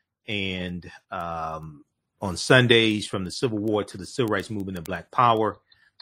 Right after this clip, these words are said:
eighteen sixty-five to nineteen sixty-eight. So, uh, we deal with thousands of years of history. We deal with what leads up to the transatlantic slave trade taking place,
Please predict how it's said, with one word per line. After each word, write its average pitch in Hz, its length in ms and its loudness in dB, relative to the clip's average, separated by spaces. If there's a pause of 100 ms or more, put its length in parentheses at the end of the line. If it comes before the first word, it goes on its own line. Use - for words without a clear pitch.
(100)
eighteen 101 340 -6
sixty-five 95 720 -2
to 85 60 -6
nineteen 87 440 -8
sixty-eight. 76 640 -14 (520)
So, 85 580 -2 (200)
uh, 82 220 -4
we 95 80 -8
deal 95 140 -2
with 82 120 -6
thousands 110 400 0
of 98 80 -8
years 98 300 -4
of 78 80 -8
history. 123 480 -2
We 92 80 -6
deal 90 140 -6
with 85 100 -8
what 92 200 -8
leads 98 240 -4
up 90 120 -6
to - 100 -10
the 95 80 -10
transatlantic 87 640 -8
slave 87 300 -8
trade 87 280 -8
taking 87 240 -12
place, 78 460 -10